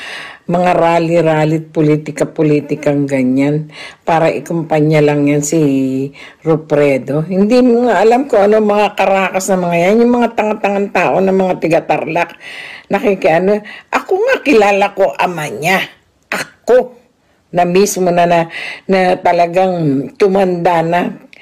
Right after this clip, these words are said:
Nakabarkada ko yan, si Ninoy Aquino. Yan lahat na may, may kagagawa ng ano.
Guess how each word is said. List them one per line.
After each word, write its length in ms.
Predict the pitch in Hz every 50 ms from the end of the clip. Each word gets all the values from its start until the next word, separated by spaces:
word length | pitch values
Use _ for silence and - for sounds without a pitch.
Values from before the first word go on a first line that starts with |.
| - - - - - - - _ _
Nakabarkada 1040 | - 170 180 185 185 - 196 185 165 180 170 160 156 - 180 175 165 156 151 170 -
ko 80 | - 170
yan, 480 | 165 160 160 156 160 156 160 170 160 - - _ _ _
si 240 | - - 196 185 180
Ninoy 560 | 180 180 175 170 165 160 165 170 170 151 -
Aquino. 720 | - - - - - 151 147 143 143 147 151 151 151 156 - - - - - - - -
Yan 240 | 202 220 220 220 220
lahat 320 | 226 196 214 220 214 214 -
na 80 | 214
may, 160 | 202 190 196
may 240 | 196 190 185 190 185
kagagawa 720 | 185 - - 165 160 170 160 151 160 160 156 156 175 175 175
ng 160 | 165 - -
ano. 400 | - 143 147 156 165 170 156